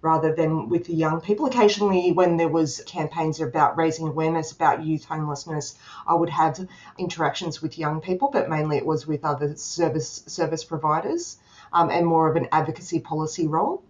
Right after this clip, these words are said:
And then I kind of, like, realised that I really like working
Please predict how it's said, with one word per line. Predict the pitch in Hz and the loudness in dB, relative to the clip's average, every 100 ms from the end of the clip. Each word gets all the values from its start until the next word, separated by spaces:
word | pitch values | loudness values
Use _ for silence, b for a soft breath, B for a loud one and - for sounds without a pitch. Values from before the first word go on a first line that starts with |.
| _ | _
And | 220 226 240 | 2 4 6
then | 254 | 6
I | 254 | 6
kind | 254 233 202 | 4 4 6
of, | 190 - | 4 4
like, | 196 190 185 - | 6 8 6 4
realised | 185 180 175 170 - | 4 6 6 4 2
that | 170 | 4
I | 165 | 6
really | 160 165 165 | 6 4 4
like | 156 151 151 139 - - | 6 6 6 2 -8 0
working | 170 160 156 165 160 156 | 4 4 2 0 2 0